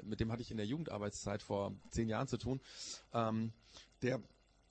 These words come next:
irgendwann festgestellt hat, ich weiß nicht, ob das jetzt wirklich real ist oder ob er sich das einbildet, dass er Handystrahlung nicht verträgt, äh, körperlich nicht verträgt und der sich dann irgendwo in einem,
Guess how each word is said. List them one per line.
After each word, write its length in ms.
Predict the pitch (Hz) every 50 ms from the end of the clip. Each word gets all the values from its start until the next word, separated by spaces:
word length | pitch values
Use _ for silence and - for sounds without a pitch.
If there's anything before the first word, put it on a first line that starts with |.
| - -
irgendwann 240 | - 170 165 160 170
festgestellt 480 | 180 180 - - 175 - 117 117 127
hat, 100 | 147 123
ich 80 | 123 117
weiß 180 | 113 117 135 139
nicht, 120 | 139 -
ob 100 | 110 -
das 140 | 123 117 -
jetzt 160 | 117 101 104
wirklich 320 | 117 139 139 - 123 -
real 340 | 110 110 98 92 107 131 160
ist 120 | 175 160 139
oder 180 | 127 120 113
ob 100 | 117 110
er 80 | 113 113
sich 100 | 113 110
das 140 | - 107 -
einbildet, 400 | - 120 143 139 156 156 135 120
dass 100 | 113 -
er 100 | 104 107
Handystrahlung 880 | 117 151 185 180 143 113 - - - - - - - 104 110 107 107 107
nicht 160 | 113 - -
verträgt, 520 | - 104 - - - 110 151 - - - - - - - - - - - -
äh, 140 | - 104 104
körperlich 460 | - - 120 123 - 120 107 104 -
nicht 140 | - 107 -
verträgt 400 | - 104 - - - 117 143 -
und 140 | - 117 113
der 100 | 117 113
sich 120 | 120 117
dann 120 | - 120 110
irgendwo 440 | - 120 156 170 165 127 123 127 120
in 80 | 120 107
einem, 460 | 107 113 113 113 113 110 107 110